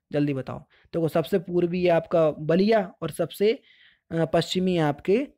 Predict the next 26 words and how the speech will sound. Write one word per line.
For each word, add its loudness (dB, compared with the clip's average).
शामली, -2
ठीक 0
है, -2
और -4
उत्तरी 0
है 4
आपका 2
सहारनपुर 0
और 0
दक्षिणी -4
है 0
आपका -2
सोनभद्र, -6
ठीक -6
है। -4
तो -12
यहाँ -2
पर 0
फिलहाल 2
पहला 2
ऑप्शन -4
आपका -6
बिल्कुल -8
क्या 0
हो 0
जाएगा? 0